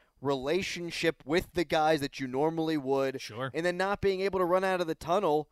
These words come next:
Speaker 1: uh, and, and point up to the sky i-, in front of sixty-eight thousand
Speaker 2: <laughs>
Speaker 1: rabid fans. No, I, I think that's fair. Again, which is what makes this next month or so
Speaker 2: Yep.
Speaker 1: absolutely riveting.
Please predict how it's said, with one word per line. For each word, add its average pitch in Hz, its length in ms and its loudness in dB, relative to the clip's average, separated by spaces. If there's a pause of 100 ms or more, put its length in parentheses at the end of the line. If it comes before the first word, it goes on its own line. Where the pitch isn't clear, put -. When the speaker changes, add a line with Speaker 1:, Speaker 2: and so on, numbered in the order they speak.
(420)
Speaker 1:
uh, 135 280 -4
and, 156 160 -4
and 160 180 -6
point 190 240 2
up 185 160 2
to 175 120 0
the 156 80 -2
sky 156 680 -2 (480)
i-, - 40 -10
in 165 200 -6
front 185 220 4
of 160 60 0
sixty-eight 175 600 -2
thousand 160 920 -2
Speaker 2:
<laughs> - 20 -20
Speaker 1:
rabid 170 460 2
fans. 170 560 -4 (300)
No, 202 120 6
I, 214 200 6
I 185 100 2
think 240 260 -4
that's 185 240 2
fair. 202 400 0 (240)
Again, 160 540 2 (180)
which 170 240 -2
is 147 160 -4
what 160 160 -2
makes 165 320 0
this 147 280 -4
next 143 500 -6 (100)
month 147 500 -2
or 151 140 4
so 120 560 2 (160)
Speaker 2:
Yep. 127 280 -4 (220)
Speaker 1:
absolutely 151 920 0
riveting. 101 500 -8